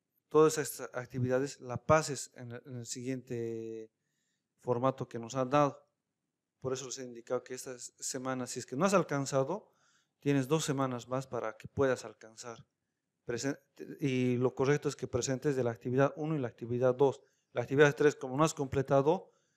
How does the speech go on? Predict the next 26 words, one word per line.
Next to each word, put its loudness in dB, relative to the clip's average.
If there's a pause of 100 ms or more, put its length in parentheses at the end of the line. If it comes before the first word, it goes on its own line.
(280)
eh, -10
puedes 2
colocar 4
que -12
se -10
está, 0
se -6
encuentra 0
en -2
desarrollo 0 (680)
y -8
subir 2
el -4
trabajo 0
indicando -10
que -8
de -2
acuerdo 2
a 2
tu -8
plan 2
de -4
ejecu-, -12
fecha 2
de -2
ejecución -4